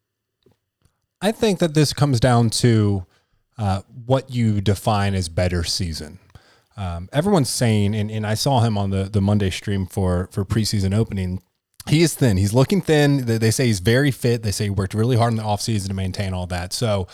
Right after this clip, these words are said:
I think that he could be better this season from a fitness and from a drive and a motivation, because I don't, he doesn't wanna go out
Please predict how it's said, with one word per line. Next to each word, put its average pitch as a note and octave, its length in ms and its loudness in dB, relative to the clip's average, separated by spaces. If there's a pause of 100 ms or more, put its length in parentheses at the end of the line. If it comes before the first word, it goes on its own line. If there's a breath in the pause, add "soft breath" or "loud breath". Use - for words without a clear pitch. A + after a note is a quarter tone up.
(500 loud breath)
I C3 140 0
think C#3+ 300 -2
that A#2+ 160 -4
he A#2 120 -10
could A2 280 -4
be G#2 120 2
better G2 600 0 (500)
this G#2+ 180 -2
season G2 540 -4
from G2+ 480 -8
a - 60 -12
fitness A2 480 -6
and G2+ 120 -12
from G#2 300 -4
a G2+ 80 -10
drive G2+ 400 0
and F#2+ 80 -4
a - 20 -6
motivation, F#2+ 800 -6
because G2 420 -4
I A#2+ 80 -2
don't, D3+ 300 -4
he C#3+ 100 0
doesn't F#3 200 2
wanna E3+ 100 -2
go B2 140 2
out A2+ 260 0